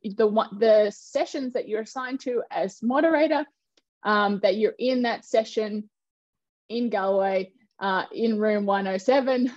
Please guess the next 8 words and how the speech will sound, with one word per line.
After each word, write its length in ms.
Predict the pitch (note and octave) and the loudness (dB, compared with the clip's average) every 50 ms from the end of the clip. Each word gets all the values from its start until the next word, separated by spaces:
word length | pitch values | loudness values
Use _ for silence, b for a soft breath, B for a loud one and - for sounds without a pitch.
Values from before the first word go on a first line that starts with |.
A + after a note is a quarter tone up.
| B B | B B
<laughs> 140 | B B - | B B -12
at 280 | G#3 G3+ G3 - - - | -8 -6 -6 -6 -4 -4
this 220 | A#3+ A3+ - - | -6 -6 -6 -10
time. 460 | - - A3 G#3 G#3 G#3+ F#3 A3+ A3 _ b b b b b b | -12 -8 -6 -6 -4 -4 -4 -6 -8 _ b b b b b b
Um, 340 | G3+ G#3+ G#3+ A3 G#3+ G#3+ A3+ - - | 0 2 2 2 0 -2 -4 -4 -4
each 300 | C4 D4 B3+ - - - | -4 -4 -6 -8 -10 -6
presenter 800 | C4+ D#4 B3 A3 C4 B3+ B3+ C#4+ C4+ - C#4 B3+ B3 B3 C4 - _ _ _ _ _ _ - | -4 -2 0 2 2 2 0 -2 -2 0 0 0 0 0 -2 -4 _ _ _ _ _ _ -6
has 360 | B3+ A#3+ A#3+ A#3 A3+ - _ | -2 -2 0 -2 -2 -6 _